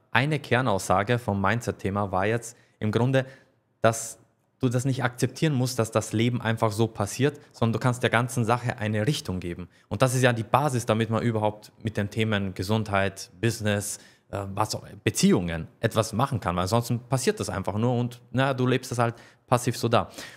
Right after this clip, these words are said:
Und das kann ich mir auch vorstellen, dass, ähm, das so ein bisschen gegen die Mainstream-Richtung geht, wenn du den Leuten so etwas erzählst,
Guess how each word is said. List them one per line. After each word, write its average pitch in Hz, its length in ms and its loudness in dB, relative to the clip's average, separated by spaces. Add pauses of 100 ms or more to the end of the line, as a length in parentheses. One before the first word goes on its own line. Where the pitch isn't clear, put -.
Und 113 100 -2
das 113 80 0
kann 190 160 6
ich 165 60 2
mir 135 100 2
auch 120 100 2
vorstellen, 147 520 2 (340)
dass, 127 340 4
ähm, 117 420 4 (420)
das 120 140 0
so 135 60 4
ein 131 100 4
bisschen 175 320 2
gegen 151 300 0
die 131 440 2 (160)
Mainstream-Richtung 101 1500 -2 (160)
geht, 90 340 0
wenn 110 140 4
du 120 100 2
den 110 160 2
Leuten 110 300 0
so 110 120 2
etwas 107 320 0
erzählst, 123 460 0